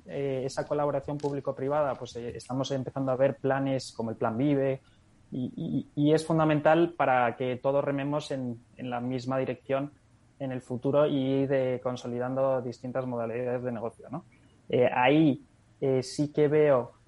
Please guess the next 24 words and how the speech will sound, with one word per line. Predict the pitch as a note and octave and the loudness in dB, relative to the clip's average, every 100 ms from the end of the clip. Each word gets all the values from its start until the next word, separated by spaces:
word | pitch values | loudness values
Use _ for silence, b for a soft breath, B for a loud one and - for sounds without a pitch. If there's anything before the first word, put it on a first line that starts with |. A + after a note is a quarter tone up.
| _ - _ _ _ _ - _ _ _ | _ -20 _ _ _ _ -20 _ _ _
que, | C#3+ | 0
bueno, | B2+ C#3+ C#3 G3+ | 2 2 0 -4
pues | - A2+ | -10 -10
que | - A#2+ A#2 A#2 A#2+ - | -4 -2 0 0 0 -2
este, | B2+ - C#3+ C3+ C3+ C3 B2+ - | -6 -2 0 2 0 -2 -8 -10
este | C3 - C#3+ | -10 -2 -2
ámbito | C#3 C3+ C3+ | 0 0 2
va | C3 | 2
a | C3 | 0
ser | C3+ | -4
un | C3+ | -4
poco | C3 B2+ | -2 -2
más, | C3 C3+ C3 - - | 0 0 -2 -6 -8
eh, | C3+ B2+ B2+ B2+ | -6 -4 -4 -4
digamos, | B2+ C3+ C3+ B2+ B2 - | -2 -2 0 -2 -2 -8
eh, | B2+ C3 B2+ B2+ B2 B2 A#2+ _ _ | -8 -6 -6 -6 -6 -8 -12 _ _
tardío, | C#3 C3 E3 E3 F#3+ | 0 2 2 4 2
porque | - B2+ - A#2 A#2 | 0 -4 -2 -2 0
esas | A#2+ - - | -2 -6 -8
cosas | B2+ C3+ - | -6 -6 -4
cuestan | D3 C#3+ D#3 D#3+ | -6 -2 -2 0
y | C3+ | -4
hay | A#2+ | -4
que, | B2+ B2 A#2+ | -6 -6 -8